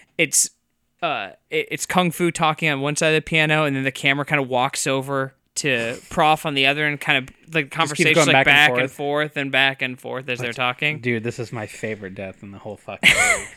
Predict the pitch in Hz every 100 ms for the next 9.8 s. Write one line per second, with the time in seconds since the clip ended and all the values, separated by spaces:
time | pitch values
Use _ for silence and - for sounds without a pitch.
0 | - - 262 247 196 156 151 190 180 143
1 | 208 254 233 233 220 170 156 156 147 -
2 | 143 180 175 202 226 233 214 131 131 202
3 | 208 - 190 202 170 - 202 214 233 -
4 | - 180 165 151 - _ - 175 156 165
5 | 147 135 135 151 - 143 - 143 139 131
6 | 123 - 143 135 123 131 117 117 139 165
7 | 139 135 131 127 165 - 170 180 - _
8 | - 170 160 165 - - - 156 151 151
9 | - 143 135 139 - - 135